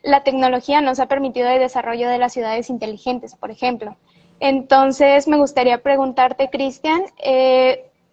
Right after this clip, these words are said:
¿cuál crees que ha sido el papel de la tecnología en el desarrollo urbano y cuáles pudieran ser unas op-, um, bueno, las oportunidades a futuro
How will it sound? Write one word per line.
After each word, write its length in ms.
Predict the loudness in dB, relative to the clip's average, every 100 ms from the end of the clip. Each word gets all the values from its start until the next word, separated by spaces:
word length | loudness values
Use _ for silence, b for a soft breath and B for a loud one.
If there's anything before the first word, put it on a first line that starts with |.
| _
¿cuál 200 | 2 2
crees 300 | 2 -2 -2
que 80 | -6
ha 20 |
sido 220 | -2 -2
el 60 | -2
papel 260 | -2 -2 0
de 80 |
la 100 | 0
tecnología 560 | -2 -4 -4 -6 -4 -2
en 80 | 0
el 120 | 2
desarrollo 440 | 0 -2 -4 0
urbano 440 | 2 2 0 0 -2
y 120 | -8
cuáles 360 | 0 2 2 0
pudieran 480 | -2 -2 -2 -4 -4
ser 200 | -4 -4
unas 420 | -2 -4 -6 -12 -2
op-, 260 | -2 -2 -10
um, 260 | -8 -2 0
bueno, 220 | 0 -2
las 160 | -4
oportunidades 680 | -6 -10 -6 -4 -2 -2 -4
a 60 | -6
futuro 480 | -6 0 0 0